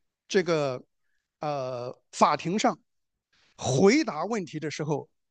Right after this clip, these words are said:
针对你的邻舍，你不可以这个见证是假的。当然，你说假的就是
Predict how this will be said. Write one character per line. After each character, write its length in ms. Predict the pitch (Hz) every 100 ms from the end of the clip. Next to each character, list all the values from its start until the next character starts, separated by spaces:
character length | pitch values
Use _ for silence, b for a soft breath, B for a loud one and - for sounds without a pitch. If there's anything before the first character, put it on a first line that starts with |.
| _
针 320 | - 359 339 311
对 360 | 330 214 165
你 140 | 175 160
的 100 | 165
邻 300 | 156 160 240
舍， 280 | - 131 - _ _ -
你 240 | 170 151
不 160 | 135 180
可 180 | -
以 300 | 190 147 - - _ _ _ _ _ _
这 80 | -
个 100 | 156
见 220 | - 185
证 120 | 156 139
是 140 | 170
假 160 | - 143 -
的。 120 | - - _ _ _ _ _ _ _ _
当 140 | 233
然， 100 | 220 208
你 100 | 180
说 220 | - 233
假 220 | 180 117
的 120 | 127 165
就 140 | -
是 300 | 160 151 135